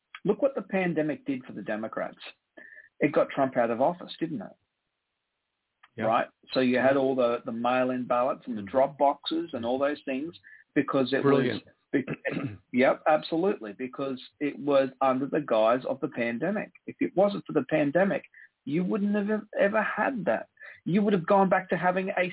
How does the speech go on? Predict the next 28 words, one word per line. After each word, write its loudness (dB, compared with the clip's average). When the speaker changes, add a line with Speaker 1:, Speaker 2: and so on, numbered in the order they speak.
Speaker 1:
single -2
election -2
day 0
instead -4
of 0
having 2
an -4
election -2
week, 4
right? 4
So 6
you 6
had... 2
Your -2
election -2
was -6
drawn -4
out -4
over -4
two -4
or -2
three 0
days. -4
Okay, 4
normally, 2
normally -2
in -8
years -8